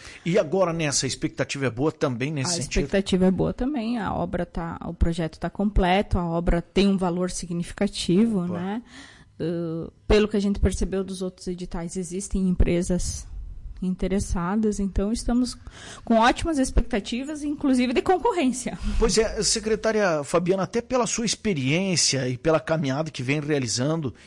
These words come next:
Speaker 1: na Secretaria do Planejamento, acredita que essa obra efetivamente vai sair? Porque em alguns momentos já surgiram até dúvidas, mas será que essa obra vai sair mesmo? Pela sua experiência, sai, secretária?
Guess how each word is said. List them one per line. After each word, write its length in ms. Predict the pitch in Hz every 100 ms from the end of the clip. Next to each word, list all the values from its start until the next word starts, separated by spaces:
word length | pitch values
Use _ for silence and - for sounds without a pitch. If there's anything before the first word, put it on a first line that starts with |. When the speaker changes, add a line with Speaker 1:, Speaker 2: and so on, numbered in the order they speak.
| -
Speaker 1:
na 100 | 131
Secretaria 600 | 135 131 143 139 131 123
do 100 | 147
Planejamento, 1000 | 131 147 139 135 117 104 131 156 - 95 - - - - -
acredita 540 | - 214 156 208 254
que 100 | -
essa 140 | - 156
obra 260 | 170 170 -
efetivamente 840 | 233 240 - 175 151 147 131 165 147
vai 240 | 123 190
sair? 380 | - 139 160 208 - - -
Porque 220 | 190 226
em 40 |
alguns 320 | 226 190 233
momentos 560 | 202 208 170 196 190 208
já 200 | 180 214
surgiram 560 | - - 190 156 226 208
até 200 | 208 226
dúvidas, 400 | 185 214 165 151
mas 200 | 202 -
será 260 | 190 240
que 80 | -
essa 160 | - 156
obra 240 | 175 170
vai 220 | 127 165
sair 340 | - 113 135 143
mesmo? 380 | 113 143 117 - - - - -
Pela 160 | 185
sua 140 | 156 196
experiência, 520 | - 143 139 135 110
sai, 280 | - 170 175
secretária? 480 | - 107 - 82